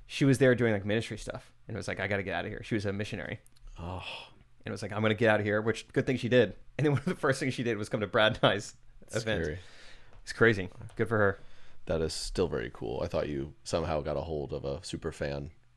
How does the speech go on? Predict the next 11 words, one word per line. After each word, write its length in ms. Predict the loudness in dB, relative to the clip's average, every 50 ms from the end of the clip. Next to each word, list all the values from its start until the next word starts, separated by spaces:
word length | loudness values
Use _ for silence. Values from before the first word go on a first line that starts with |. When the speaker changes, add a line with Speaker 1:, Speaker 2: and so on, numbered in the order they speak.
| -20 -6 0
Speaker 2:
born 200 | 2 2 2 2
and 80 | 2
raised 240 | 0 -2 -2 -4 -6
in 80 | -8 -10
Ukraine. 540 | -8 -6 -4 -2 -2 -2 -4 -6 -8 -10 -14 -16 -20 -20
<laughs> 220 | -16 -14 -10 -4 0
I 60 | 0
was 140 | 0 0 0
gonna 120 | -2 -2 -2
be 40 | -4
like, 120 | -4 -8